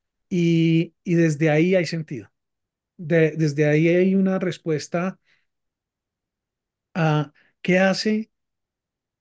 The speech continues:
que pueda yo generar valor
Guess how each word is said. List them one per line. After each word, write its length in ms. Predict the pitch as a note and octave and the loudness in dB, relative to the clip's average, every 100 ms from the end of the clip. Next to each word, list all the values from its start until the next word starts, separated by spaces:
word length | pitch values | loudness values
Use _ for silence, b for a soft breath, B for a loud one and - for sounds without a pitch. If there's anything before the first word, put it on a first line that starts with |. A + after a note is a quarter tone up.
| _ | _
que 380 | - F3 E3 D3+ _ _ _ | -4 0 0 -2 _ _ _
pueda 320 | E3 D3+ D#3 | -4 -2 -2
yo 420 | E3+ F3 F3 F3 - | -2 -2 -2 -4 -8
generar 480 | - F3+ D3+ C#3 D3 | -10 -6 -4 -6 -6
valor 640 | C#3 E3+ E3+ D#3+ D#3+ | -4 0 2 2 0